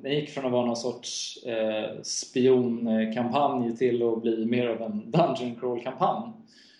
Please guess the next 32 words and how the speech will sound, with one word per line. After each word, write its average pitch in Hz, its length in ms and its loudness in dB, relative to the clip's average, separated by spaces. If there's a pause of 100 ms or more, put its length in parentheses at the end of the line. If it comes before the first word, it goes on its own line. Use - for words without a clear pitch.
(260)
Och 139 120 -6
till 151 100 -2
slut 165 220 4
tänkte 135 240 0
jag 120 80 0
att - 60 -8
så 135 60 -2
här, 123 120 0
nej, 147 140 2
jag 151 100 4
ska - 140 -2
nog 160 140 2
bara 120 340 4 (400)
switcha 139 520 -4
över 123 540 2
till 110 120 -8
ett 117 140 -8
mer 107 180 -6
dungeon 110 440 -4
crawligt 123 580 -2 (300)
och 110 320 -2
sandboxigt 113 640 0
system. 117 640 -4 (580)
Så - 120 -6
jag 139 100 6
skaffade 165 360 4
ett 165 100 0
spel 139 220 0
som 135 120 -6
heter 127 160 -4
Labyrinth 127 480 4
Lord, 165 440 0